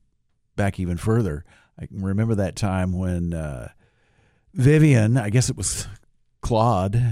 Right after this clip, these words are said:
Coma at the time, uh, rented that studio space in the old Neutral Ground,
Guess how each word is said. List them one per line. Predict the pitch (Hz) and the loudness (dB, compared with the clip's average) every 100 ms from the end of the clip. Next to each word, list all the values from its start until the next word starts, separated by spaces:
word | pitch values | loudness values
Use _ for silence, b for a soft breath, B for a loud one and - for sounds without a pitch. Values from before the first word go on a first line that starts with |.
| 104 90 _ _ _ | -4 -10 _ _ _
Coma | - 107 120 | 0 0 0
at | 85 87 | -2 -6
the | - | -8
time, | 80 85 71 71 95 - _ _ _ _ _ | -6 -6 -6 -6 -8 -10 _ _ _ _ _
uh, | - 87 80 73 - _ _ _ _ _ _ _ - | -6 -4 -4 -8 -14 _ _ _ _ _ _ _ -8
rented | 95 107 117 113 | -2 2 2 2
that | 110 101 - _ _ _ | 0 -2 -6 _ _ _
studio | - 131 131 104 | -4 0 2 0
space | - 92 87 92 | 0 -4 -4 -4
in | 98 90 | -4 -4
the | 90 | -4
old | 90 98 | -4 -4
Neutral | 92 104 - 82 | -2 -2 -4 -6
Ground, | 85 95 104 80 85 | -6 -4 -4 -4 -6